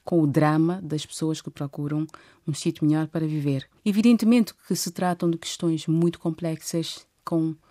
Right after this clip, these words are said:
influências várias, não é? E que o mundo deve pensar como fazer, como gerir para que não, eh, continue acontecendo o que nós vemos todos os dias nas nossas televisões,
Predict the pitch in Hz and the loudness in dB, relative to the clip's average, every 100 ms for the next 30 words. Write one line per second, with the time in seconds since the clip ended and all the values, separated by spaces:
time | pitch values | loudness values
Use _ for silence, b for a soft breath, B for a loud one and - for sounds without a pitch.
0 | b b b 170 151 160 156 165 156 156 | b b b -2 0 0 2 0 0 0
1 | 151 151 165 170 - 165 156 160 175 b | -2 -2 -4 -4 -6 -4 -2 -2 -6 b
2 | b b 175 160 - - 185 190 208 214 | b b -4 -4 -4 0 0 4 6 8
3 | 240 226 196 180 175 - - - 170 - | 10 8 4 2 0 -2 -12 0 0 2
4 | 156 - - - b b b - 214 190 | -2 -6 -10 -18 b b b 2 2 2
5 | 165 151 156 - 190 170 151 151 165 - | -4 -4 -6 -2 0 2 2 2 2 0
6 | 170 165 170 170 165 170 - 165 165 156 | -4 0 2 4 4 2 -2 -4 -4 0
7 | 175 170 170 170 180 170 - 170 165 165 | 2 4 4 4 0 -2 -2 0 0 -2
8 | 170 - - 160 170 156 160 160 - 156 | -6 -4 0 2 2 2 0 0 -4 -6
9 | 160 156 147 151 156 156 - B B 165 | -4 -4 -2 0 -2 -4 -10 B B -2
10 | 165 147 151 143 147 - 151 147 143 151 | -2 0 -2 -4 -8 -6 -4 -2 0 -2
11 | 180 - | -2 -6